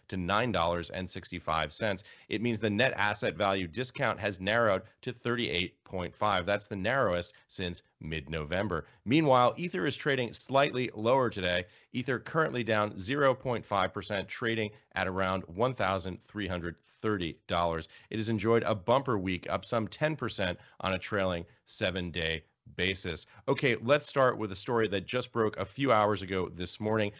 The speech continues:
Gemini Exchange co-founder Cameron Winklevoss has published another open letter on Twitter, and it's fair to say he did not mince words.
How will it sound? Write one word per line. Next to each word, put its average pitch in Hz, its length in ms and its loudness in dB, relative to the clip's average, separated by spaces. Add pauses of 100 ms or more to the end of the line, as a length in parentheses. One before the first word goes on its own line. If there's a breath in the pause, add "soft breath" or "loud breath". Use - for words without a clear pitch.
(160 loud breath)
Gemini 151 380 4
Exchange 120 600 -2
co-founder 117 720 2
Cameron 165 420 -2 (180)
Winklevoss 92 560 0 (200 loud breath)
has 107 140 2
published 120 360 0
another 104 520 -2
open 104 280 -2
letter 87 300 0 (200 loud breath)
on 87 220 -2
Twitter, 95 400 -2 (160 loud breath)
and 98 140 0
it's 95 100 -6
fair 131 220 2
to 120 80 -2
say 113 260 0
he 120 220 -8
did 110 260 -2
not 95 300 0 (100)
mince 82 400 -6
words. 90 460 -2